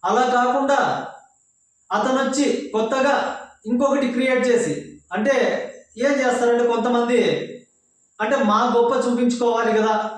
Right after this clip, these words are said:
అనే ఒక ఉద్దేశంతో ముందు చెప్పిన అతన్ని పక్కన పెట్టేసి, "అది అలా కాదండి, అలా చేయకూడదు,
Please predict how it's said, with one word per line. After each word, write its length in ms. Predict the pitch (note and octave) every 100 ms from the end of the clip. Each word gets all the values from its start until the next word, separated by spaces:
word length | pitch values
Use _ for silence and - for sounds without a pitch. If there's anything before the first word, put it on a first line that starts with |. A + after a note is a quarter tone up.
| -
అనే 160 | G#3+
ఒక 160 | A#3+ G#3+
ఉద్దేశంతో 600 | G3+ G3+ A#3+ A#3 A3 A#3+
ముందు 240 | G#3 G#3+ B3
చెప్పిన 400 | B3 A#3+ A#3+ A#3+ - - - - - _ _ _ _ _ G#3+
అతన్ని 760 | A#3+ C4 B3+ B3 F3 - - - G#3+
పక్కన 280 | A3 B3+
పెట్టేసి, 800 | A#3+ A#3 A#3+ A#3 B3 G3+ - - -
"అది 160 | G3+
అలా 200 | A#3 G#3+
కాదండి, 480 | B3 A#3+ A3 G#3+ A3
అలా 200 | G#3+ G#3+
చేయకూడదు, 640 | F#3+ G3 G3 F#3+ A#3+ -